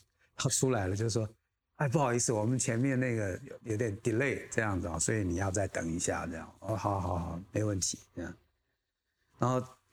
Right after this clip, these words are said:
又再过了一下，到十点，他说，“不好意思，那个今天我们没办法录了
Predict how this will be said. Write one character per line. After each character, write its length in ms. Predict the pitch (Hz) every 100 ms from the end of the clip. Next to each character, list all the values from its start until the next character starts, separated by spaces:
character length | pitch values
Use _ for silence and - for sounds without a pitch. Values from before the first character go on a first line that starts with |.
| -
又 140 | 269 214
再 100 | 156
过 220 | 165 135
了 80 | 117
一 60 |
下， 180 | 110 117
到 180 | - 123
十 300 | - 104 117
点， 200 | 127 - -
他 100 | -
说 120 | 127
，“不 100 | 123
好 180 | 120 131
意 140 | 113 101
思， 260 | - 92 - _ _ _ -
那 140 | 139
个 100 | 127
今 180 | 117 156
天 300 | 151 156 156
我 120 | 107
们 100 | 117
没 160 | 131 127
办 140 | 127
法 140 | 123 92
录 220 | 107 92
了 140 | 82